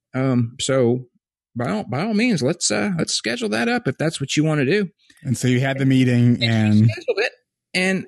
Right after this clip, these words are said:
Speaker 1: she, "Tom, the meeting's in a couple of days. Are you sure? 'Cause I'm gonna tell you, if you embarrass me," uh, "Mom, just wait and see. Just wait and see." I said, "How else do you,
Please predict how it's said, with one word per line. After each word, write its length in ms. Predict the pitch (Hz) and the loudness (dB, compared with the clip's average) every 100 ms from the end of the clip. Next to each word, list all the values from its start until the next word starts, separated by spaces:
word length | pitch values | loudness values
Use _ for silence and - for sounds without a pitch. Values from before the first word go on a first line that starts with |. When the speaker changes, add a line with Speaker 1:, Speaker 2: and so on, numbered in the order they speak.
| - | -6
Speaker 1:
she, 640 | - 277 - - - - - | -2 -2 -4 -8 -10 -8 -4
"Tom, 340 | 202 277 247 - | -2 0 0 2
the 60 | |
meeting's 400 | 185 247 311 269 | 2 2 2 2
in 100 | 247 | 2
a 40 | 233 | 0
couple 240 | 240 - | -2 -2
of 60 | 247 | -2
days. 180 | 262 | 0
Are 80 | 175 | 2
you 160 | 151 220 | 2 0
sure? 420 | - 294 349 302 - | 0 0 0 -2 -4
'Cause 140 | 147 | -2
I'm 120 | 156 | 0
gonna 160 | 165 160 | 2 0
tell 260 | - 233 285 | 0 -2 0
you, 120 | 160 | 0
if 80 | 131 | 0
you 200 | 170 226 | 2 4
embarrass 480 | 185 226 269 - | 2 0 -2 -4
me," 220 | 151 143 92 | -2 -2 -2
uh, 280 | 135 - - | -4 -6 -8
"Mom, 380 | 139 180 233 - _ - - - - _ _ _ _ _ - | -2 0 2 0 _ -16 -16 -16 -20 _ _ _ _ _ -6
just 240 | 123 - | -6 -4
wait 240 | 123 165 185 | -2 0 2
and 100 | 202 | 0
see. 360 | 143 113 113 - _ _ - | 2 0 -2 -6 _ _ -8
Just 400 | - 240 247 - | -4 -2 -4 -4
wait 260 | 123 139 175 | -2 -2 -2
and 240 | 127 131 131 | -2 0 0
see." 400 | - 110 131 - _ _ _ _ - - _ | -2 -4 -8 -10 _ _ _ _ -20 -20 _
I 80 | - | -8
said, 220 | 147 147 - _ | -4 -4 -6 _
"How 160 | - 320 | -8 -6
else 300 | 370 277 - | -4 -2 -4
do 140 | - | -2
you, 320 | 147 160 147 | 0 2 2